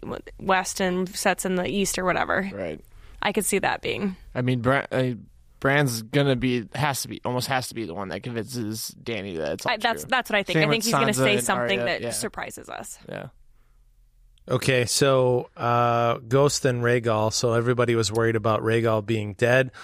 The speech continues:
Speaker 3: Uh, they were worried about Ghost being dead. They are <laughs> in the teaser trailers for
Speaker 2: Yeah.
Speaker 3: next week.
Speaker 2: Thank
Speaker 3: I
Speaker 2: God.
Speaker 3: shouldn't, yeah, and so those are actual trailers. Those aren't teasers. They're not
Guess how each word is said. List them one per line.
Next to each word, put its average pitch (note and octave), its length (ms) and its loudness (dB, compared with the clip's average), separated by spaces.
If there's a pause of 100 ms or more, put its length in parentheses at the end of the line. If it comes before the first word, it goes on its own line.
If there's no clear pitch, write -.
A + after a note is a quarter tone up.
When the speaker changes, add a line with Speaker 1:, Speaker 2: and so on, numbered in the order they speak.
(340)
Speaker 3:
Uh, G#2+ 220 0
they A2 100 2
were G#2+ 80 2
worried A2 200 2
about G#2 200 -2
Ghost B2 280 2
being A#2 200 -2
dead. A2 300 2
They G#2 140 0
are G#2 260 2
<laughs> - 20 0
in A#2+ 140 0
the A#2 80 -2
teaser G#2+ 360 -4
trailers G#2 480 -2
for - 160 -4
Speaker 2:
Yeah. G#2 40 -4
Speaker 3:
next G#2 220 -2
week. G#2+ 260 -2
Speaker 2:
Thank A#2 200 -12
Speaker 3:
I - 100 -10
Speaker 2:
God. C3+ 100 2
Speaker 3:
shouldn't, F#3+ 280 0
yeah, C3+ 300 4
and A#2+ 140 0
so D#3+ 100 2
those D#3+ 160 2
are C#3+ 60 4
actual A#2+ 300 2
trailers. F#2+ 480 0
Those G2+ 180 0
aren't G#2+ 260 -2
teasers. G2 480 -2
They're G2+ 140 -2
not G2+ 280 -4